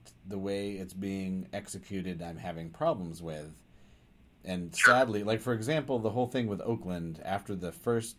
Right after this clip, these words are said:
Speaker 1: eviction, where, and, you know, basically, and this was as of two weeks ago, or maybe a week and a half ago, so maybe the numbers have changed. Actually, I'm sure the numbers have changed 'cause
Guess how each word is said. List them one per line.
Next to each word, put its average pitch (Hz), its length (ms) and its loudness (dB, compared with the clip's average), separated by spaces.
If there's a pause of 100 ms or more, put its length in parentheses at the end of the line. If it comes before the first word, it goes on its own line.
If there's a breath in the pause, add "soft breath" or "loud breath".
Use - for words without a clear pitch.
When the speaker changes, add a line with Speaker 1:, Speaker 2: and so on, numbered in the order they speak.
(120)
Speaker 1:
eviction, 78 760 -6 (680 soft breath)
where, 85 540 0 (260)
and, 92 200 -2
you 90 80 0
know, 82 120 -2
basically, 107 480 0
and 92 340 -2
this 123 140 -2
was 110 120 0
as 95 200 0
of 85 440 -2
two 104 160 -6
weeks 90 260 -4
ago, 82 380 -4 (520)
or 85 100 -10
maybe 82 340 -4
a 80 60 -4
week 82 140 -6
and 82 100 -8
a - 20 -6
half 80 220 -8
ago, 80 140 -10
so 87 160 -10
maybe 95 320 0
the 90 160 -6
numbers 95 380 -4
have 80 80 -14
changed. 101 240 -8
Actually, 104 240 0
I'm 85 80 -4
sure 113 180 -2
the 92 60 -2
numbers 85 240 -6
have 80 80 -12
changed 78 340 -12
'cause 80 160 -12